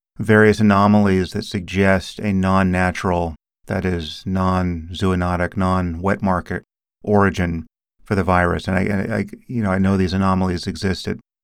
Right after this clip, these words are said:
various levels. There, there are molecular anomalies with respect to the virus itself, and then there are things like the timeline of Chinese response and, and vaccine development. Uh, and then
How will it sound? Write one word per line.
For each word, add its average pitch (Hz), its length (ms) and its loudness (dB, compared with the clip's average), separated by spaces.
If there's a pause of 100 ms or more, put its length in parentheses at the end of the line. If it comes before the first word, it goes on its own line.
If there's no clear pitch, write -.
various 95 380 4
levels. 90 380 0
There, 90 200 -2
there 90 120 -2
are 90 40 -2
molecular 104 560 2
anomalies 101 580 0
with 101 140 -6
respect 95 360 -4
to 92 60 -8
the 87 80 -6
virus 92 340 0
itself, 104 540 0 (500)
and 98 180 -2
then 92 120 2
there 90 200 2
are 82 60 -4
things 92 320 -2
like 92 280 0
the 87 160 0 (220)
timeline 92 560 2
of 78 220 -10
Chinese 92 640 -2 (520)
response 98 680 0
and, 90 180 -4
and 95 160 -2
vaccine 92 380 0
development. 92 540 -2 (380)
Uh, 95 200 -2
and 92 80 0
then 92 240 0